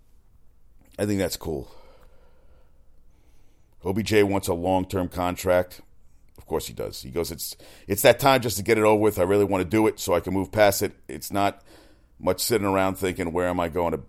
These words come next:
go? Where am I going to be at?' I need to,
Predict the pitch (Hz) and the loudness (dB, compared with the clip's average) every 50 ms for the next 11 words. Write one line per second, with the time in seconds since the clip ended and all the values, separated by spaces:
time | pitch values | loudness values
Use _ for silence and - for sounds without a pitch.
0 | - - 107 104 104 98 90 - - - _ - - - - _ - 104 101 101 | -2 2 4 4 4 4 2 -4 -10 -20 _ -20 -20 -20 -20 _ -4 -2 0 0
1 | 95 90 82 78 90 92 90 82 78 113 120 117 113 - - - - - - - | 0 -2 -2 -4 -4 -4 -4 -4 -2 0 2 2 2 2 0 -6 -20 -20 -20 -20
2 | - - - - - - - _ _ - - - 107 113 123 123 117 113 107 104 | -20 -20 -20 -20 -20 -20 -20 _ _ -20 -12 -10 -8 -6 -2 2 4 4 4 2